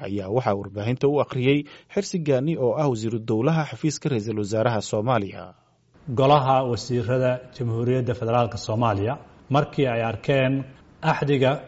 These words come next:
Speaker 2: Vienna ee ku saabsan xiriirka diblomaasiyadeed ee xeerinaya in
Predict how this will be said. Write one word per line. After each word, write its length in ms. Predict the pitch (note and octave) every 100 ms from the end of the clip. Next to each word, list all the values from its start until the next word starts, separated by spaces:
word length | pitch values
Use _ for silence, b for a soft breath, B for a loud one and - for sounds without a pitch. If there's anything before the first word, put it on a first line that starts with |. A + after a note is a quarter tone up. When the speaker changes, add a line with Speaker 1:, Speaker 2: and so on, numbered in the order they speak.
| - -
Speaker 2:
Vienna 480 | - C3 C#3+ C#3 B2 B2+ -
ee 160 | B2
ku 120 | A2+
saabsan 520 | D#3 C#3+ A2 - B2+ A#2
xiriirka 380 | C3+ D3 C3+
diblomaasiyadeed 920 | A#2+ A#2 A#2 A2 A2 G#2 A2 A2 C3 B2+
ee 160 | B2+ A2+
xeerinaya 640 | - A#2 C#3+ B2+ B2 C3 A2+ B B
in 160 | -